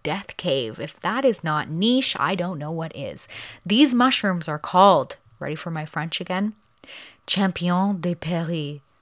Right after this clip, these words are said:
Man, the French really have a way with things, don't they? I bet they made really classy, delicious, creamy, garlicky dishes with those death caps. Mm. Death cap creamy mushroom soup, anyone? <laughs>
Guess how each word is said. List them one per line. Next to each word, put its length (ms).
Man, 320
the 80
French 460
really 360
have 200
a 100
way 220
with 180
things, 340
don't 200
they? 240
I 200
bet 360
they 140
made 240
really 500
classy, 800
delicious, 760
creamy, 800
garlicky 640
dishes 460
with 160
those 260
death 260
caps. 520
Mm. 360
Death 340
cap 360
creamy 640
mushroom 460
soup, 360
anyone? 680
<laughs> 60